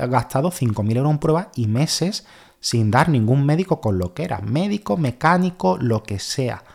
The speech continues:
¿vale? Entrenador personal, dietista, y te parece cien euros, doscientos euros, una consulta de cinco minutos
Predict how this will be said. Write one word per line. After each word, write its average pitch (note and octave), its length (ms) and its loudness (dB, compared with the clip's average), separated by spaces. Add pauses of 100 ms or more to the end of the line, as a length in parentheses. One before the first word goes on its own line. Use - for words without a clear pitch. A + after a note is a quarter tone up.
(300)
¿vale? A#2 240 -4
Entrenador B2 300 2
personal, B2+ 500 0
dietista, C#3 560 -2 (400)
y B2+ 140 0
te - 120 4
parece C#3+ 520 2
cien B2 240 0
euros, E3+ 220 4
doscientos B2+ 380 0
euros, D3 260 2
una C#3+ 240 0
consulta E3 420 0
de G#2+ 100 0
cinco D#3 320 -2
minutos D3+ 460 -2